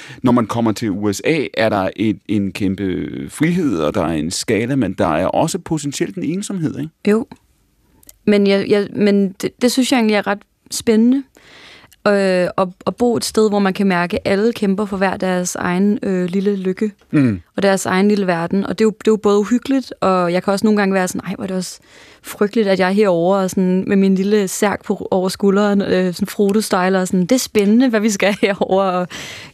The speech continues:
Speaker 2: kan vide, hvad der sker med min karriere." Og så, så er folk faktisk, øh, bliver smidt ud, og naturkatastrofer, og,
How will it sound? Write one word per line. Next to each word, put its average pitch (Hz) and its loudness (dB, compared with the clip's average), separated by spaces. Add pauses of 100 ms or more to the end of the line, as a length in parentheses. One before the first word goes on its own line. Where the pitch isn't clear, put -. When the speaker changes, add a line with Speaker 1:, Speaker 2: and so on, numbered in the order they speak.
Speaker 2:
kan 196 2
vide, 185 0
hvad 214 0
der 202 -2
sker 208 -2
med 202 2
min 196 2
karriere." 180 -2
Og 185 -2
så, 190 -2
så - -2
er 185 2
folk - -2
faktisk, 180 -4
øh, 170 0 (680)
bliver 180 0
smidt 180 2
ud, 202 2
og 175 2
naturkatastrofer, 180 -2
og, 175 0